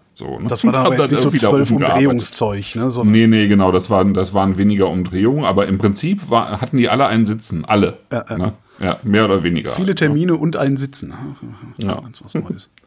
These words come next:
Speaker 2: So.
Speaker 1: Ja. Genau. Und, ähm, sozusagen aus dieser Idee heraus, ähm,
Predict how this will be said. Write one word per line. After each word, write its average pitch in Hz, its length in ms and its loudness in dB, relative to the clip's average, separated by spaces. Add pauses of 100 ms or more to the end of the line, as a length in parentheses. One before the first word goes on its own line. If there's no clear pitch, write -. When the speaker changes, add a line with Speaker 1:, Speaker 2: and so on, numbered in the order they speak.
Speaker 2:
So. 104 260 -8 (460)
Speaker 1:
Ja. 110 180 0 (680)
Genau. 92 360 0
Und, 139 400 2
ähm, 131 540 0 (640)
sozusagen 131 500 0
aus 113 200 0
dieser 156 440 2
Idee 123 340 2
heraus, 151 720 2
ähm, 127 600 -2